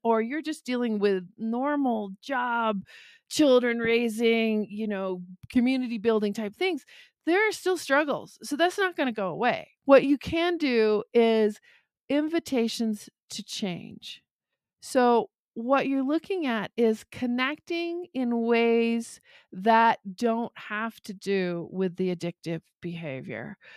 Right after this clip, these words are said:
So, Hey, I'd really like to have dinner with you if there's a night that you don't wanna come home and drink six beers or eat some edibles or work on the computer or play video games.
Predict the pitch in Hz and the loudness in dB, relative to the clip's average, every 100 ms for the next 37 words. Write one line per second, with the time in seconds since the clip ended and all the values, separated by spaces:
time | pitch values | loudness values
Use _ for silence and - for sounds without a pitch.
0 | - _ - 247 220 214 - 277 294 220 | -20 _ 2 8 8 8 2 0 0 -2
1 | 233 233 240 262 285 277 247 240 247 233 | -6 -4 -2 0 0 2 0 0 -2 -2
2 | 220 208 247 277 254 208 196 196 190 190 | -2 -2 0 2 2 2 0 0 -2 -2
3 | 220 214 214 220 220 220 226 247 254 - | -4 -6 -4 -4 -2 -2 0 0 -2 0
4 | 226 220 208 - - 190 196 233 240 240 | 2 4 2 0 -6 -4 0 0 0 -2
5 | 220 - - _ - 233 311 - 277 226 | -4 -10 -20 _ 0 2 2 0 -2 -2
6 | - 196 190 190 165 170 185 - 190 180 | -4 -4 -2 -2 -4 -6 -8 -6 -6 0
7 | 196 190 - 185 - - 185 185 180 175 | 2 2 -2 -6 -6 -8 -4 -2 -4 -4
8 | - 185 175 180 160 - - 190 - - | -2 2 4 4 0 -4 -8 -6 -6 -6
9 | 196 185 185 190 185 185 - 190 185 185 | -4 -2 -2 2 4 4 2 2 4 4
10 | 180 180 - - - 196 196 196 190 208 | 2 -2 -10 -20 0 2 4 2 0 -2
11 | - 202 190 180 180 180 180 208 190 190 | -4 -2 -2 0 0 0 2 2 4 4
12 | 190 190 180 180 180 180 175 | 4 2 0 0 0 -2 -4